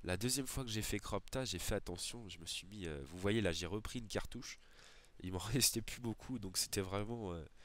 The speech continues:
voilà, la fureur. Donc moi je vais mourir, c'est obligé, j'en suis sûr, je m'en rappelle. Et moi j'ai eu le temps d'envoyer mes deux roquettes quand même.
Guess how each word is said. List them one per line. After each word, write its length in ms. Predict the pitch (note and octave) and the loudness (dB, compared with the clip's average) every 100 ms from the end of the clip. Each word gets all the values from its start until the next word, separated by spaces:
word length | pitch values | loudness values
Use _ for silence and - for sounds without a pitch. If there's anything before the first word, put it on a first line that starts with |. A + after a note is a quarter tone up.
| - - - | -16 -14 0
voilà, 180 | F2+ E2+ | 4 6
la 140 | F2 | 6
fureur. 540 | - - A2 G2+ F2+ F#2 | 4 2 4 4 2 0
Donc 220 | F2+ G#2+ | -4 0
moi 80 | A#2 | -2
je 100 | G2+ | 0
vais 120 | F#2+ | -2
mourir, 300 | G#2 G#2+ A2 | 0 -2 0
c'est 220 | - - - | 0 0 0
obligé, 420 | G#2 G2 G2 G2 | -4 -2 -2 -2
j'en 140 | F2 | -4
suis 220 | E2 - | -6 -4
sûr, 260 | - - E2+ | -2 -2 -4
je 80 | E2+ | -6
m'en 100 | E2 | -4
rappelle. 340 | D2+ - E2+ F2 - - - - - - - - | -4 -2 -4 -4 -16 -20 -12 -12 -12 -18 -18 -4
Et 100 | F2+ | -2
moi 160 | G#2 G#2+ | 2 2
j'ai 140 | G2 | 2
eu 40 | |
le 80 | G2+ | 0
temps 160 | - A#2 | -2 -2
d'envoyer 300 | G#2 G2 F#2+ | 0 0 2
mes 120 | F#2 | 0
deux 100 | F#2+ | 0
roquettes 340 | F#2 F#2 G2 | -4 -2 -4
quand 160 | - F2 | -2 -4
même. 180 | F2+ | -4